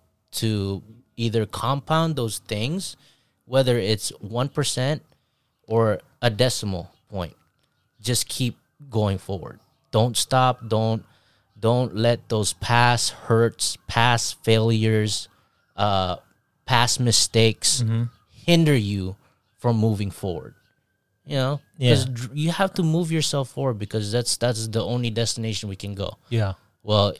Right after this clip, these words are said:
Speaker 1: whether that's an illusion or not, because we have this so-called time, that's the only way we're going,
Speaker 2: But
Speaker 1: you
Speaker 2: how do
Speaker 1: know?
Speaker 2: you, how do you visualize that though?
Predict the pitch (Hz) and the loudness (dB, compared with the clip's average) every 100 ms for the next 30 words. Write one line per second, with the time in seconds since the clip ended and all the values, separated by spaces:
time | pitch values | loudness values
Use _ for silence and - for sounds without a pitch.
0 | - 107 110 113 107 107 - 104 101 107 | -6 0 2 2 2 0 0 0 0 2
1 | 117 104 104 98 90 90 117 160 113 - | 2 2 0 0 0 0 2 2 2 0
2 | - _ _ _ _ 107 104 104 95 95 | -10 _ _ _ _ -8 -2 -2 0 -2
3 | 101 98 92 92 101 92 - - _ _ | 2 2 0 -2 -6 -4 -6 -8 _ _
4 | _ - - 107 - 95 90 - - 135 | _ -4 0 -2 0 -2 -2 -4 -4 -2
5 | 151 110 98 104 _ _ _ _ _ _ | 0 0 0 -4 _ _ _ _ _ _
6 | _ _ _ _ _ 143 - _ 127 147 | _ _ _ _ _ -20 -20 _ 2 4
7 | - 135 127 131 113 113 127 117 117 98 | 6 4 4 4 2 -2 -6 0 0 0
8 | 87 - - - _ _ _ _ 135 - | -6 -10 -14 -20 _ _ _ _ -8 0
9 | 196 226 202 - 196 220 143 143 139 117 | 2 2 0 0 0 0 0 0 0 0
10 | 110 - 104 - 95 | -2 -2 -6 -8 -14